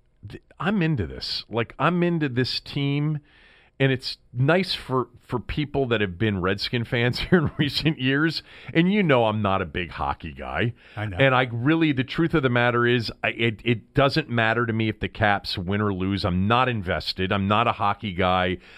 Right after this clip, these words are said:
Speaker 1: I'm not invested in the Caps emotionally or, or, or otherwise.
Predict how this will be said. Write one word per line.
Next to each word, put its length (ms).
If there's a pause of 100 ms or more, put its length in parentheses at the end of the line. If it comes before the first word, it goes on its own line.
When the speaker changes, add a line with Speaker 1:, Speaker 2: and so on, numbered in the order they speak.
(140)
Speaker 1:
I'm 220
not 180
invested 580
in 60
the 60
Caps 420
emotionally 720
or, 200
or, 200
or 160
otherwise. 720